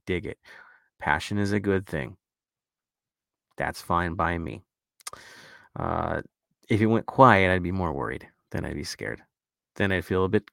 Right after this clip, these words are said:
Carson, you could say. Um, like, "This, why isn't there more reaction?" But it's there. Rumors are good. Rumors are healthy. Even if they're crazy and nuts and drive us all crazy like the Osorio rumor, you know what?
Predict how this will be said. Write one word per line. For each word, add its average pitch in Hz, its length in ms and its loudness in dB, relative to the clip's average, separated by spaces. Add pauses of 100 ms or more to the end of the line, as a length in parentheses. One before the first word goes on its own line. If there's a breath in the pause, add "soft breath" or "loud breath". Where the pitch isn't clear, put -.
Carson, 117 420 2
you - 80 -14
could - 200 -14
say. - 260 -10 (260)
Um, 80 540 -4 (120)
like, - 180 -10 (180)
"This, 104 200 -12
why 95 220 -10
isn't 104 180 -6
there 104 100 -4
more 107 160 -4
reaction?" 113 580 -6 (440)
But 101 120 2
it's 104 140 -4
there. 135 300 6 (420 loud breath)
Rumors 131 400 8
are 127 80 6
good. 117 320 6 (280)
Rumors 107 360 4
are 107 80 4
healthy. 101 560 2 (340)
Even 98 240 -2
if 101 140 -4
they're 110 140 6
crazy 104 520 4
and 101 160 0
nuts 98 260 0
and 95 100 -4
drive 95 220 4
us 98 160 -2
all 95 100 2
crazy 95 400 -2
like 95 180 0
the 98 140 -2
Osorio 92 440 0
rumor, 92 440 -4 (840 loud breath)
you 85 140 -8
know 85 160 0
what? 123 360 8